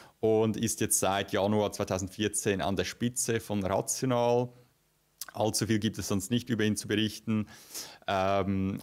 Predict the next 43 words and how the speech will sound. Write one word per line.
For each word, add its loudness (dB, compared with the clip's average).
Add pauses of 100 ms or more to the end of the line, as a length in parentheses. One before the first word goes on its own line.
auch 0
puncto 0
Anteile, 2
was 0
er 2
an 0
Rational 0
hält, -2
ist, -8
äh, 0 (340)
jetzt -6
auf -2
eine, 2 (300)
auf -8
eine 0
schnelle 2
Recherche 2
nicht -2
her-, 0
herauszufinden. 0
Es -4
ist -12
bestimmt -2
kein 0
allzu 0
großer 2
Anteil. 0 (340)
Er 0
wird 2
natürlich 0
bestimmten -2
Anteil 0
seines -2
Lohns 0
auch 0
in, -4
in -2
Aktien 0
bekommen, 0
das -10
denke -2
ich -6
schon, 2